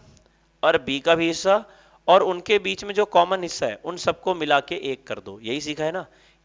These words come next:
ए का पार्ट, बी का पार्ट और उन दोनों के पार्ट को मिला के एक कर दो, मतलब ए का पार्ट,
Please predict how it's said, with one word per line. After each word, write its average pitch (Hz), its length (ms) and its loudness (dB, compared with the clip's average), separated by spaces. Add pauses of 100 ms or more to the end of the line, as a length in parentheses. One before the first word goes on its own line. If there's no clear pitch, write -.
ए 139 160 2
का 165 160 4
पार्ट, 175 360 2 (580)
बी 127 260 -4
का 170 140 4
पार्ट 190 340 2 (400)
और 170 160 8
उन 202 240 -2 (140)
दोनों 175 320 4
के 220 140 2
पार्ट 170 260 6
को 185 100 -6
मिला 151 240 0
के 185 280 -6
एक 151 200 -4
कर 110 140 -4
दो, 98 180 -8 (340)
मतलब 147 460 -2 (1200)
ए 143 180 0
का 170 180 4
पार्ट, 175 340 4